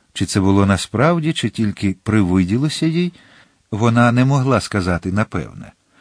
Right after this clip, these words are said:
Проте цього разу Фелтонові вистачило самовладання не зайти до кімнати. І тільки за хвилину по тому, як міледі доспівала гімн, їй вчулося неначе глибоке зітхання.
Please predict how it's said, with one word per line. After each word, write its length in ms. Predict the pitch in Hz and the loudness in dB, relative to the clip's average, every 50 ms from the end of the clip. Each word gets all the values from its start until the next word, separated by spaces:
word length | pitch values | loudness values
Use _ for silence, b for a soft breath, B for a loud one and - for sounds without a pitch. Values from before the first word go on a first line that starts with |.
| b b b b b b b | b b b b b b b
Проте 540 | - 110 110 120 - - 208 214 214 214 190 175 | -2 0 0 0 2 2 0 2 2 0 0 -2
цього 300 | - - 165 156 165 160 | -2 0 0 2 2 2
разу 300 | 156 160 165 151 160 156 | 2 2 2 0 -2 -4
Фелтонові 800 | - - 156 147 143 135 - 139 131 131 127 123 123 123 113 98 87 | -2 0 2 2 2 0 0 -2 -2 0 0 2 2 0 0 -2 -6
вистачило 720 | 95 101 123 131 - - 117 - - - 120 107 107 98 | -4 -4 -4 -4 -4 -6 -8 -10 -6 -6 -4 -2 -2 -4
самовладання 920 | - - 107 101 98 98 92 85 90 87 80 78 117 131 139 135 139 139 131 b b b b b b b | -4 -4 -4 -2 -2 -2 -2 -2 -2 -4 -4 -2 -4 -2 -2 -2 -4 -4 -6 b b b b b b b
не 240 | 101 101 101 107 101 | -6 -4 0 0 -2
зайти 480 | 90 104 113 123 120 - - 117 98 | 0 0 -2 -2 -4 -6 -4 -4 -4
до 140 | 78 69 85 | -4 -4 -8
кімнати. 600 | 82 - 101 95 90 76 67 - - _ - - _ - _ _ _ _ _ _ _ b b b b b b b b b b b b b b _ _ | -8 -4 -4 -4 -4 -4 -8 -10 -16 _ -20 -20 _ -20 _ _ _ _ _ _ _ b b b b b b b b b b b b b b _ _
І 180 | 139 185 220 220 | 4 4 4 4
тільки 380 | - 214 220 202 - - 196 | 4 2 0 0 2 0 2
за 140 | 160 160 175 | 2 2 0
хвилину 680 | - - 165 170 175 170 165 170 165 160 151 147 156 139 | 0 0 2 2 4 4 4 4 4 4 4 4 2 0
по 160 | - - 135 | 0 -2 -2
тому, 460 | - _ - 127 127 123 117 117 110 | -2 _ 0 2 2 4 2 2 2
як 220 | 101 101 92 - | 2 0 0 -2
міледі 460 | 104 101 95 92 92 92 92 85 87 90 | -2 0 0 2 2 2 2 2 0 -2
доспівала 640 | 82 92 - - - 95 87 87 90 87 87 87 | -2 -4 -6 -4 -6 -4 -2 0 0 0 0 -2
гімн, 420 | 85 73 82 117 160 170 185 190 185 b b b b b b b b b _ | -4 -2 -2 -2 0 0 0 -2 -2 b b b b b b b b b _
їй 200 | 98 127 175 190 | 0 0 0 0
вчулося 720 | 180 - - 180 185 180 185 170 - - 165 170 165 160 | -2 -2 -2 0 2 2 0 0 -2 -2 0 2 2 2
неначе 500 | - 127 135 135 147 156 - - - 147 | 0 -2 -2 0 -2 -2 -4 -4 -4 -2
глибоке 560 | 131 117 131 139 127 120 127 131 - - 127 | -2 -2 -2 -4 -2 -2 -2 -4 -2 -4 -4
зітхання. 720 | 120 113 135 - - - - 92 80 73 58 58 60 - - | -4 -4 -6 -10 -10 -8 -6 -6 -6 -6 -10 -14 -16 -18 -20